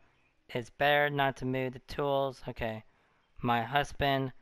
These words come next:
doesn't like when someone moves them and he can't find them afterward. Okay.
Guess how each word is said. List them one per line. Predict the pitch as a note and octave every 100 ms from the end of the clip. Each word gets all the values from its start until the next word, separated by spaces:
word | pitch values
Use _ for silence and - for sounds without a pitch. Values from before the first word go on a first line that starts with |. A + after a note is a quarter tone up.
| _ _ _ _ -
doesn't | C3+ C3+ C3
like | B2+ C3 B2
when | B2
someone | - C3 B2 A#2+
moves | A#2+ A#2+ A#2 - - C#3
them | B2 A#2 A2+ A2+ - -
and | A#2+
he | A#2+ B2
can't | - B2 A2+ -
find | B2+ B2 A#2+
them | A2+ G#2+ G#2+ - _ _ _ _
afterward. | C3 B2+ - G#2+ G#2 G#2 - _ _ _ _ _ _ -
Okay. | D#3 B2+ A#2